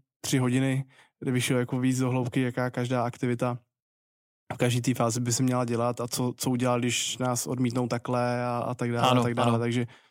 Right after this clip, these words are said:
Speaker 1: to by, to by bylo na dlouho. <laughs>
Speaker 2: To chápu, eh, na druhou stranu je to teda primárně o tom si odpovědět na,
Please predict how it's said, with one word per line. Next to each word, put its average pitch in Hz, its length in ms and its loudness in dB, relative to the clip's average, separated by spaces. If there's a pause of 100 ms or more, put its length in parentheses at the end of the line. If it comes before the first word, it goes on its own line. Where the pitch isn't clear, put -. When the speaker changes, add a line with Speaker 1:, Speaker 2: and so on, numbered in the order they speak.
(540)
Speaker 1:
to 120 80 0
by, 117 200 2 (420)
to - 60 -2
by 123 80 2
bylo 120 140 0
na 113 60 0
dlouho. 110 320 -2 (240)
<laughs> 127 260 0
Speaker 2:
To 196 60 0
chápu, 180 520 0
eh, 165 160 2
na 160 100 0
druhou 175 220 -2
stranu 175 320 2
je 170 80 0
to 170 120 -4
teda 170 240 0
primárně 160 500 0
o 147 40 -2
tom 160 180 0
si 165 400 0
odpovědět 156 520 -2
na, 156 400 0